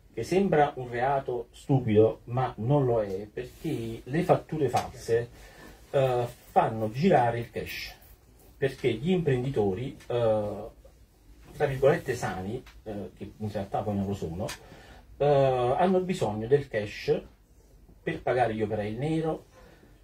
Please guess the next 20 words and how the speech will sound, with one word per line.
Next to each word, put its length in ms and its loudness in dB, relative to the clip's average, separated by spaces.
per 180 -2
pagare 320 0
i 60 -6
tangenti. 720 0
E 140 -8
chi 160 2
è 60 4
che 100 -2
c'è 140 -2
il 120 -4
cash, 440 -4
eh, 400 -4
in 140 -4
Italia? 440 -6
Tanto 320 2
cash 340 0
ce 80 -2
l'hanno 320 -4
i 80 -6
narcotrafficanti. 800 -10